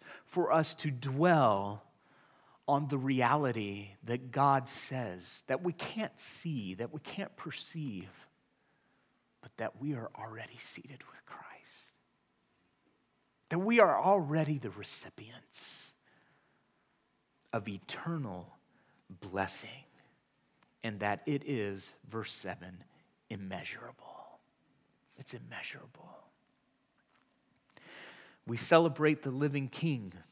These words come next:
because his resurrection has sealed our future exaltation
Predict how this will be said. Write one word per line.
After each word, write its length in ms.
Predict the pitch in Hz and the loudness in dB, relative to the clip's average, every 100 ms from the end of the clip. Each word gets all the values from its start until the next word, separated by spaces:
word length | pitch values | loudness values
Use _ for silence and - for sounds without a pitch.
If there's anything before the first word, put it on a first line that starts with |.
| _ | _
because 600 | 104 - 117 98 - - _ | -10 -4 -4 -4 -8 -14 _
his 220 | - 120 110 | -8 -8 -2
resurrection 800 | 123 113 104 113 104 - 95 90 - | 0 0 -4 -4 -4 -8 -10 -10 -12
has 100 | 101 | -8
sealed 720 | - - 170 143 95 90 - - - _ _ | -6 -6 -4 -4 -4 -10 -14 -20 -20 _ _
our 260 | 110 110 101 | 2 2 -4
future 640 | - - 139 - 113 - | -8 -4 -4 -4 -6 -4
exaltation 880 | 98 101 104 92 - 120 - - 95 | -4 -4 -6 -6 -8 -8 -8 -10 -14